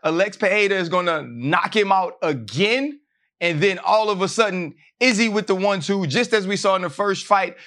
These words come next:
at the end of round one, but this time he gets the finish with the hammer fist.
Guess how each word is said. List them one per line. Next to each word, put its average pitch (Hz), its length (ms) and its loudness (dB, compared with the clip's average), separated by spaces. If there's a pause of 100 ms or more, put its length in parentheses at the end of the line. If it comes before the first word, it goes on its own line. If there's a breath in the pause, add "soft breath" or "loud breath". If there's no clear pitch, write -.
(120 loud breath)
at 170 160 0
the 165 120 -6
end 208 240 0
of 180 140 0
round 180 340 2
one, 180 260 -2 (140 soft breath)
but 147 180 -2
this 196 200 2
time 175 240 2
he 175 100 0
gets 165 180 -2
the 156 120 -4
finish 185 460 0 (260 loud breath)
with 165 140 0
the 165 80 2
hammer 185 340 0
fist. 165 400 -2